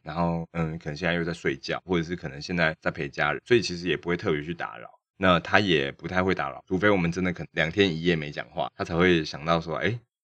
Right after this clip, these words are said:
他现在不是单身的人，他就会联络我一下这样。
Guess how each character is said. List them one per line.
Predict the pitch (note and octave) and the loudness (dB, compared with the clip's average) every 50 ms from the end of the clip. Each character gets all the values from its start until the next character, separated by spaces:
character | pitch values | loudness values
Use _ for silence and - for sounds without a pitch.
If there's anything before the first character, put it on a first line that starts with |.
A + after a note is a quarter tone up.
| _ _ _ _ | _ _ _ _
他 | - G#2 G2+ G2 F#2+ G2 | 2 4 4 4 2 0
现 | F#2+ - - G2+ | -4 -8 -8 -2
在 | F#2 G2 F#2 | 0 0 0
不 | F2 - D#2+ | 0 -2 -10
是 | - - F#2 F2 E2 D#2 C#2+ | -10 -6 -4 -4 -4 -4 -6
单 | - - E2+ F2 | -2 0 0 2
身 | E2+ F2+ E2+ E2 | 2 2 0 0
的 | D#2+ | -2
人， | - - - - _ _ | -4 -6 -12 -20 _ _
他 | - F#2 | -4 0
就 | F2 F2+ | 4 4
会 | F#2 | 4
联 | F#2 E2 D2+ D#2+ | 4 4 2 4
络 | F#2+ F#2 | 4 4
我 | D#2 - - - | 4 2 -2 -6
一 | E2 | -6
下 | F2 - F2 D#2 | -2 -2 -2 -2
这 | - E2+ | -2 -6
样。 | D#2 - | -10 -10